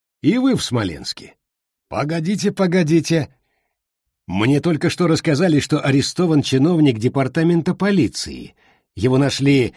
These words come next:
возле убитой им потаскохи. Вы поэтому здесь?" "Да, а чиновник — мой помощник из Вестопола. Вы наверняка его помните". "Ваш грек?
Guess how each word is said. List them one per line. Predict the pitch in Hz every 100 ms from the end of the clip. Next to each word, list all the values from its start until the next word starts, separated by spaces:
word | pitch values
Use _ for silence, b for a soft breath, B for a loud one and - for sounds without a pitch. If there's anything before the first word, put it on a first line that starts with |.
| b b
возле | 107 131 127
убитой | 135 123 127 131
им | 127 120
потаскохи. | 143 160 - 104 104 - - _ _ _
Вы | 76 98
поэтому | 92 120 185 233 285
здесь?" | 214 113 98 - - _ _ _ _ _ _ _
"Да, | 123 180 147 85 - _ _ _ -
а | 120
чиновник — | - 147 190 123 101 135
мой | 151
помощник | 143 143 151 - 127 131
из | 113
Вестопола. | 143 - 151 - 78 - _ b b b b
Вы | 180 175
наверняка | 160 175 185 208 190
его | 113 127
помните". | 156 117 80 - - _ _ _ _ _ _ _
"Ваш | 73 147 208 185
грек? | 160 269 269 165 -